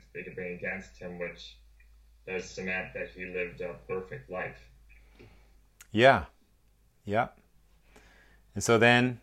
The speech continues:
Speaker 2: they needed to bring false witnesses before, just so they could make him look bad. But how well did that work? Did it say at the end of fifty-six?
Speaker 1: Not at all.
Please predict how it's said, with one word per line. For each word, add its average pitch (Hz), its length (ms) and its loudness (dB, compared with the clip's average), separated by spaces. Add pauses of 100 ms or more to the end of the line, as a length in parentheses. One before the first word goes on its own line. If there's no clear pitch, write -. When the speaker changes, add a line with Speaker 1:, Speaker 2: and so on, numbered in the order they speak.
Speaker 2:
they 113 120 2
needed 120 180 4
to 110 60 0
bring 113 160 2
false 127 340 8
witnesses 98 460 -2
before, 107 540 4 (480)
just - 180 2
so 117 100 4
they 107 140 8
could 101 340 2 (600)
make 117 180 2
him 107 80 2
look 135 220 6
bad. 101 400 10 (280)
But 104 120 0
how 113 180 10
well 113 180 10
did 104 120 4
that 101 200 6
work? 113 240 4
Did 90 120 -6
it 92 80 -2
say 101 160 0
at 95 80 0
the 95 80 2
end 95 100 2
of 90 60 -4
fifty-six? - 760 -2 (3500)
Speaker 1:
Not 92 260 -6
at 87 120 -4
all. 87 260 -8